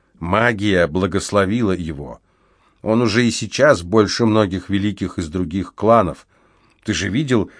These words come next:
как на него посматривает Джадоли? Он прекрасно понимает, что через год Невар его вытеснит. Если наш клан примет его, если его будут кормить лучшей едой, питающей магию,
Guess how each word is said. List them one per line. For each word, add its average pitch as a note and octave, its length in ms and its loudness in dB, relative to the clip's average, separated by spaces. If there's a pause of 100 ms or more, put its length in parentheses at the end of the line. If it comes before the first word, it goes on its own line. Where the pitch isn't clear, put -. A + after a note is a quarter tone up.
(140)
как - 240 0
на G#2+ 80 2
него G#2+ 400 2 (140)
посматривает F#2+ 800 0
Джадоли? F#2 640 0 (480)
Он A2+ 160 0
прекрасно D#3 600 2
понимает, E3 520 4
что - 200 -4
через G2 340 -4
год F#2+ 300 2
Невар G2+ 340 4
его F#2+ 260 0
вытеснит. F#2+ 640 -4 (520)
Если F2+ 380 -6
наш G2 340 -2
клан G2 340 2
примет G2+ 540 0
его, F2+ 420 0 (340)
если G2+ 320 -4
его A2 280 2
будут G#2+ 340 -2
кормить A2+ 420 2
лучшей A2+ 400 0
едой, G2+ 640 2 (280)
питающей G#2+ 760 0
магию, F#2+ 880 0